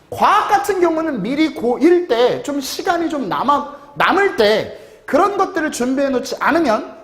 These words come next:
그걸 못 따라가니까 좀 힘들어 할 거고, "어, 육 개월이면 너무 긴 거 아니야?" 어머님께서 이렇게 생각하지만 중간고사, 기말고사 때는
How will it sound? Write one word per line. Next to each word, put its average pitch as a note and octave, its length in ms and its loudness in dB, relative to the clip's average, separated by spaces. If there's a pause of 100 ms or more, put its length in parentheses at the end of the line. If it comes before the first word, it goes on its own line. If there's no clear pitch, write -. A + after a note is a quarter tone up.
그걸 A3+ 220 -2
못 E3 200 -6
따라가니까 G#3+ 640 0
좀 F3+ 140 -12
힘들어 C4 280 -8
할 G#3+ 180 -10
거고, D3+ 440 -10 (380)
"어, A4+ 60 4
육 G3 200 -4
개월이면 F#4+ 340 2
너무 G#3+ 260 2
긴 A3+ 320 -4
거 A4+ 140 4
아니야?" G#4 220 2 (220)
어머님께서 B3+ 440 -2
이렇게 G3+ 220 -6
생각하지만 A3+ 640 -6 (320)
중간고사, F#4 640 2
기말고사 B3+ 580 0
때는 A3+ 420 -2